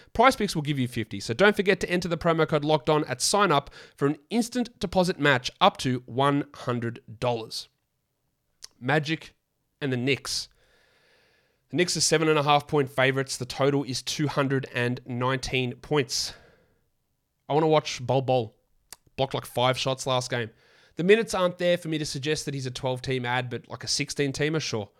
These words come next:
His impact is massive on someone like Mo Bamba. He's playing the best basketball that I've seen him play in the N B A. Look, he's no threat to start or p-, play twenty-five minutes or anything like that.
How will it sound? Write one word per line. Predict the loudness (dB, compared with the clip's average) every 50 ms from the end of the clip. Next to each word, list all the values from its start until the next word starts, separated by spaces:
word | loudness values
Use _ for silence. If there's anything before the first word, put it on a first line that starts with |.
| _ _ -20 -20 _ _ _ _
His | -2 0 0 0 0
impact | -2 -2 -2 0 2 2 2 2 0 -8
is | -6 -6 -8 -8 -6
massive | -4 -2 0 0 0 -2 -4 -4 -4 -4
on | -6 -4 -4 -4
someone | -6 -4 -4 -4 -2 -2 -2
like | -2 -4 -4 -4
Mo | -6 -6 -4
Bamba. | -2 0 0 2 4 2 2 2 -2 _ _ _ _ _ _ _ _ -8
He's | -6 -6 -6 -6 -10 _ -4
playing | 2 4 6 6 6
the | 4 4
best | 4 4 4 4 2
basketball | 4 4 4 2 0 -4 -4 -4 -2
that | 0
I've | 0 0 0 -2
seen | -2 -2 -2 -2 -2
him | -4 -4
play | -4 -4 -2 -2 -2
in | -2 -2
the | -2 -2 -4
N | -4
B | -4 -6 -6
A. | -6 -4
Look, | -4 -4 -4
he's | -4 -4 -2
no | 0 0 -2
threat | -2 0 -2 -2 -2 -2 -4
to | -4
start | -4 -2 -2 0 2 2 0 0 -2
or | -8 -14
p-, | -14 -14 -18 -18
play | -14 -8 -4 -4 -2
twenty-five | -2 0 0 0 0 2 2 0 0 0
minutes | 0 -2 -4 -4 -6
or | -6 -4
anything | -4 -2 0 0 2
like | 2 2 2 2
that. | 2 0 0 0 -6